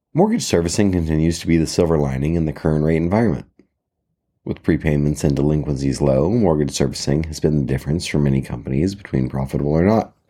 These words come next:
Roughly one in two companies generated a profit in the third quarter, but without mortgage servicing operations, only one in four companies would have been profitable.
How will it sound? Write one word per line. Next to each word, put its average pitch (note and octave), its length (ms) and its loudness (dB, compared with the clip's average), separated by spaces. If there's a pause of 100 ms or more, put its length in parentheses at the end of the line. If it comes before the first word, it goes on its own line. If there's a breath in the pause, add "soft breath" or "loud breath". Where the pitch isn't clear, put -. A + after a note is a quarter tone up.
(1500)
Roughly E2 240 0
one D2+ 180 2
in C#2+ 80 0
two C#2+ 160 -2
companies F2+ 460 0
generated C#2+ 500 0
a - 20 -12
profit C#2+ 500 -4
in E2 160 -2
the D#2+ 80 -2
third C#2+ 220 -4
quarter, - 400 -6 (480)
but E3+ 120 2
without F#3+ 260 2
mortgage A2+ 280 2
servicing D2 440 -2
operations, D2 560 -2
only F#2+ 220 0
one F#2+ 200 0
in G#2+ 120 0
four C2 220 -4
companies - 460 -12
would B1 120 -8
have - 60 -12
been - 140 -12
profitable. - 640 -18